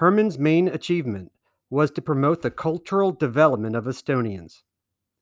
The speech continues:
Of great importance for developing Estonian intelligentsia was Hugo Treffner's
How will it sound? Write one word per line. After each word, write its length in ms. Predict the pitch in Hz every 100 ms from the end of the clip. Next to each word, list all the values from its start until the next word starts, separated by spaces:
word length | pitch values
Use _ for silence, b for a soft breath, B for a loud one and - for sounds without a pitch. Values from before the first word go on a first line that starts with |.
| _ _ _ _ _ _ _ -
Of 160 | 131
great 280 | 110 147 185
importance 680 | 208 - 196 170 110 104 - _ _
for 140 | -
developing 640 | 147 123 101 143 170 175
Estonian 640 | 165 135 - 151 156 170 165 -
intelligentsia 1040 | 131 156 143 127 107 180 - 117 104 101 _ _ _ _ -
was 300 | 135 139 120 -
Hugo 440 | 165 160 196 190
Treffner's 800 | 151 - 165 151 - 113 110 -